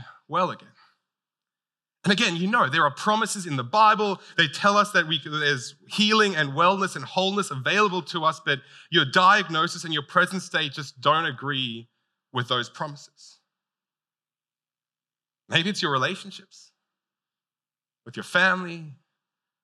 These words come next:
or your kids or your wife. And, you know, may-, maybe you've got a prodigal son.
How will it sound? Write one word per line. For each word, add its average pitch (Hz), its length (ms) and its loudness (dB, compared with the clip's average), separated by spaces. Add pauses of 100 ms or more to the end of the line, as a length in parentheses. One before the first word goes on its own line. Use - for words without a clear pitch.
(180)
or 120 40 -12
your 107 120 -4
kids 180 680 -4
or 110 100 -8
your 101 200 -10
wife. 165 440 -4
And, 113 220 -14 (480)
you 160 80 0
know, 180 180 4
may-, 180 200 2
maybe 220 200 0
you've 226 120 -4
got 220 100 0
a 175 40 -2
prodigal 190 360 -2
son. 139 220 -8